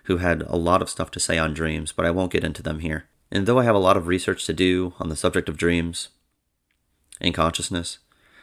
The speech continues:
I think it's worthwhile to investigate these things. Along with the researchers I've already mentioned, Freud, Jung, and Perls, I've also started reading Colin Wilson's The Occult,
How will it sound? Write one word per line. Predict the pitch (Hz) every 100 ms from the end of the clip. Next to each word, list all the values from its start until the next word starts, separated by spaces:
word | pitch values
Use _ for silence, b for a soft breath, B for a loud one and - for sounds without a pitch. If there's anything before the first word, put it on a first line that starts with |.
| b
I | b 202
think | 120
it's | 110 -
worthwhile | 101 - 87 92 85 87 - _ _
to | -
investigate | 87 80 78 80 78 82
these | 82
things. | - 82 - - - _ _ _ _ -
Along | 101 104 113
with | 107
the | -
researchers | 87 92 92 90 90
I've | 87
already | 87 90 87
mentioned, | 87 87 87 85 82
Freud, | - 87 85 85 85 B B B
Jung, | 82 87 87 87 87 b b b
and | 82 78
Perls, | 98 90 82 - - _ _ _ _ _ _ -
I've | - 95
also | 107 107
started | - 101 85
reading | 90 87
Colin | 85 92 95 92
Wilson's | 87 - 85 78
The | 80
Occult, | 76 - 92 -